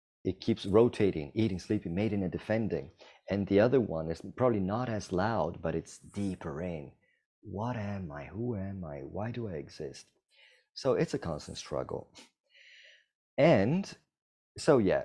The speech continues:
uh, that's pretty much the three re-, reg-, reasons. The pigeons are monogamous, and they are a better, a good example of, like, couple life.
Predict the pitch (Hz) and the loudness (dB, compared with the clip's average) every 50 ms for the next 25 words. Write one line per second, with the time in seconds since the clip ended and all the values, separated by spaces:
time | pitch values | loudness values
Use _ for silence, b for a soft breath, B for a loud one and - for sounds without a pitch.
0 | - _ - 95 92 92 90 87 85 85 82 80 78 80 80 80 85 90 98 104 | -2 _ -2 0 0 0 -2 -2 -4 -4 -6 -6 -6 -8 -8 -10 -12 -6 -2 -2
1 | 117 117 - - 117 104 101 95 - - 101 - - - 131 123 113 92 82 78 | -2 -2 -2 -2 0 0 0 0 -2 -2 -4 -2 0 2 2 2 2 0 -2 -6
2 | 76 78 - _ - 101 98 92 82 - 85 - _ - 92 90 101 107 104 98 | -10 -12 -12 _ -2 0 0 0 0 -4 -8 -12 _ -4 0 2 2 2 2 0
3 | 87 - 80 69 78 - - _ _ _ _ - 98 95 - - 117 113 107 117 | -2 -6 -10 -12 -14 -18 -20 _ _ _ _ -12 -12 -8 -2 0 2 2 2 0
4 | 120 117 104 117 113 113 117 120 117 101 92 87 82 80 82 82 82 80 80 80 | -2 0 2 2 2 2 2 0 0 0 -2 -2 -4 -4 -4 -4 -4 -4 -6 -8
5 | - - _ _ _ _ _ _ - 85 85 82 82 76 - 90 85 82 80 78 | -12 -16 _ _ _ _ _ _ -6 -4 -4 -4 -2 -2 0 2 2 4 2 2
6 | 78 - - 82 78 - 95 85 82 87 82 80 - - - 90 82 95 98 95 | 0 -2 -4 -8 -6 -2 -2 0 0 0 0 -2 -4 -4 -6 -4 -2 0 0 0
7 | 87 80 - - 82 82 80 - - 85 80 78 78 - - 80 76 76 71 - | 0 0 -2 -2 -2 -2 -4 -4 -4 -4 -2 -4 -4 -2 -2 -2 -2 -2 -4 -8
8 | _ _ _ _ _ _ _ _ _ _ _ _ - - 110 - - 78 71 69 | _ _ _ _ _ _ _ _ _ _ _ _ -2 0 0 0 0 -2 -4 -2
9 | 65 64 - - 92 - - | -4 -4 -6 -8 -12 -18 -20